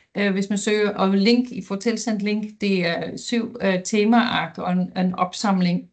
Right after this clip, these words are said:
blandt andet om, øh, farlige stoffer, øh, i forbindelse med genbrug. Øh, her er der et spørgsmål, øh, hos os i Again, altså virksomheden. Øh, det er Christian fra Again, der skriver. Øh,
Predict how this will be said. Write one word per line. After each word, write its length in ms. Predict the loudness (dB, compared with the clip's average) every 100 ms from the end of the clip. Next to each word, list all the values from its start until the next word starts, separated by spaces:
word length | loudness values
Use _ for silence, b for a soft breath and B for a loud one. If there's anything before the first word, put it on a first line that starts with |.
| _
blandt 220 | 0 0 0
andet 420 | 2 4 2 0 -4
om, 360 | -4 -2 -6 -6
øh, 300 | -4 -4 -4 -4 -8 -10 _ _ _
farlige 260 | -6 -6 -6
stoffer, 380 | -8 -8 -8 -12 _ _ -6
øh, 300 | -4 -2 -4 -6
i 80 |
forbindelse 440 | -8 -4 -6 0 0
med 100 | 0
genbrug. 380 | 0 -4 -10 -16 B B B B B B B 2
Øh, 60 | 4 6 6 6 6 6 4 2 -2
her 240 | -2 0 2
er 60 | 2
der 100 | 0
et 80 |
spørgsmål, 840 | -2 0 0 0 2 4 4 2 -10 _ _ _ -4
øh, 240 | 2 2 2
hos 200 | 0 2
os 220 | 0 0
i 340 | 0 2 2 0
Again, 560 | 0 2 4 4 2 -4
altså 380 | -4 -2 -2 -4 0
virksomheden. 520 | 0 4 6 6 4 0 -4
Øh, 300 | 0 0 -2 -4
det 40 |
er 100 | -6 -4
Christian 360 | -4 -2 -2
fra 180 | -2 -6
Again, 360 | -4 2 4 4
der 60 |
skriver. 520 | 0 0 2 2 0 -6 B B B B B 0
Øh, 500 | 4 6 4 4 2